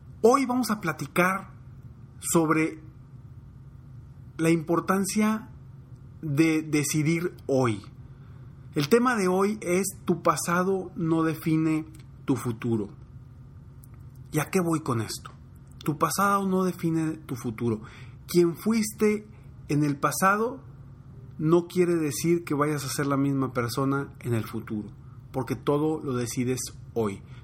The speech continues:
Tú decides hoy quién vas a ser en el futuro. Y de estos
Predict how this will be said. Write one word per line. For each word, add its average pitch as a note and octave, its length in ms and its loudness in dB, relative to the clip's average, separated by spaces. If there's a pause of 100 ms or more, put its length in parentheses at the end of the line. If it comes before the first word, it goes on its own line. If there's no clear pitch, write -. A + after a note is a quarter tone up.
Tú D3 100 2
decides C#3+ 460 2 (180)
hoy D#3+ 380 2
quién C#3 180 2
vas C3+ 220 0
a - 20 -2
ser B2 200 -2
en B2 100 0
el A2+ 100 -2
futuro. A2 460 -2 (1500)
Y E3 100 6
de G3+ 80 10
estos A3 400 0